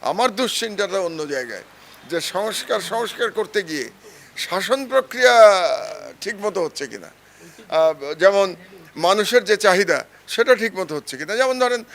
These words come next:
একটা এক্সাম্পল দেই, এই যে আহতদের এখনো আন্দোলন করতে হচ্ছে কেন? তার মানে কোথাও না কোথাও প্রায়োরিটি, অগ্রাধিকার যেটা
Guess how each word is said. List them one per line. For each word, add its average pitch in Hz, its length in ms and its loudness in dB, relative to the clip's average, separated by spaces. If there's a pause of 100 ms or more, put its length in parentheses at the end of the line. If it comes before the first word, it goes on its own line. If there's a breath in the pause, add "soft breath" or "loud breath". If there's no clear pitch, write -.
(120 loud breath)
একটা 214 280 2
এক্সাম্পল 170 400 -4
দেই, 120 200 -14 (400 loud breath)
এই 226 120 0
যে 226 120 2
আহতদের 220 560 0 (200)
এখনো 196 480 -4
আন্দোলন 202 520 -4
করতে 147 260 -12
হচ্ছে 156 220 -12
কেন? 247 200 0 (560 loud breath)
তার 196 160 -2
মানে 247 200 -2
কোথাও 233 480 -2
না 277 140 2
কোথাও 226 420 2 (100)
প্রায়োরিটি, 208 540 6
অগ্রাধিকার 226 640 4
যেটা 143 340 -6